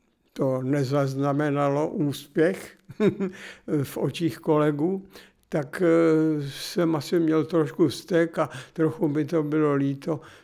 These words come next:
Pak jsem se s tím smířil a řekl si, už se na to nikdy radši nepodíváš,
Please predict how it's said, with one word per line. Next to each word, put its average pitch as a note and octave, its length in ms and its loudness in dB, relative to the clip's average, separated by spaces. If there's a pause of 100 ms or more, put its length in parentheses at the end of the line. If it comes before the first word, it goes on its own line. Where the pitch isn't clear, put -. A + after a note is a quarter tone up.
Pak C#3+ 160 -4
jsem D#3 200 0
se D#3 200 -2
s - 80 -8
tím D#3 280 2
smířil D3+ 720 2
a C#3+ 100 -2
řekl C#3+ 340 -2
si, - 160 -6
už E3 180 -6
se - 120 -4
na D3 140 -2
to D3 180 -4
nikdy C#3 460 -2
radši C3+ 340 -4
nepodíváš, C3+ 880 -4